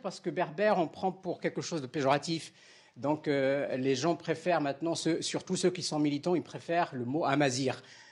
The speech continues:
Et, euh, c'est la première langue de l'Afrique du Nord, autant, euh, d'après ce qu'on sait.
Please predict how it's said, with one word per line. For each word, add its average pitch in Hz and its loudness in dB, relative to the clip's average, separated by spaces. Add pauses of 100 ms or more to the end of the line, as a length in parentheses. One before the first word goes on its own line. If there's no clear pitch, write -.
(280)
Et, 156 6
euh, 127 4
c'est 214 0
la 240 8
première 240 2
langue 190 2
de 147 0
l'Afrique 143 -2
du 123 -12
Nord, 127 -6 (720)
autant, 117 -4
euh, 107 -4 (340)
d'après 131 2
ce - -6
qu'on 113 -6
sait. 226 2